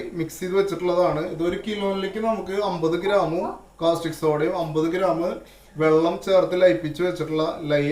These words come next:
ആണ്. ഇതിപ്പോൾ അര കിലോയിലേക്കുള്ളതാണ്. ഓക്കെ, ഫസ്റ്റ് സ്റ്റെപ്പ് നമ്മൾ സെറ്റ് ചെയ്ത് വെച്ചിട്ടുണ്ട്, ഡബിൾ ബോയിലിംഗ് ചെയ്യാനായിട്ട് വെച്ചിട്ടുണ്ട്. അപ്പോൾ അതിൽ ചേർത്തിട്ടുള്ള സാധനങ്ങൾ എന്താണെന്ന് വെച്ച് കഴിഞ്ഞാൽ പ്രൊപ്പൈൽ ഗ്ലൈക്കോൾ, അതുപോലെ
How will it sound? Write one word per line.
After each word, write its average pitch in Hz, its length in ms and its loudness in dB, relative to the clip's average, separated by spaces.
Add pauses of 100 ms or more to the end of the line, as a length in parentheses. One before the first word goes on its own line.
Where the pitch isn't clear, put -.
(140)
ആണ്. 147 160 -2 (160)
ഇതിപ്പോൾ 165 320 -2
അര 185 100 2 (120)
കിലോയിലേക്കുള്ളതാണ്. 180 840 2 (600)
ഓക്കെ, 175 180 2 (1000)
ഫസ്റ്റ് - 360 4
സ്റ്റെപ്പ് 220 360 10
നമ്മൾ 202 200 6 (380)
സെറ്റ് 175 220 -2
ചെയ്ത് 180 140 2
വെച്ചിട്ടുണ്ട്, 165 400 0
ഡബിൾ 151 260 4
ബോയിലിംഗ് 151 360 6
ചെയ്യാനായിട്ട് 165 400 2
വെച്ചിട്ടുണ്ട്. 151 400 2 (280)
അപ്പോൾ 143 160 0 (120)
അതിൽ 151 180 0 (100)
ചേർത്തിട്ടുള്ള 180 480 -2
സാധനങ്ങൾ 180 360 0
എന്താണെന്ന് 165 220 0
വെച്ച് 165 120 0
കഴിഞ്ഞാൽ 160 240 0
പ്രൊപ്പൈൽ 156 420 6
ഗ്ലൈക്കോൾ, 156 400 2 (540)
അതുപോലെ 147 260 4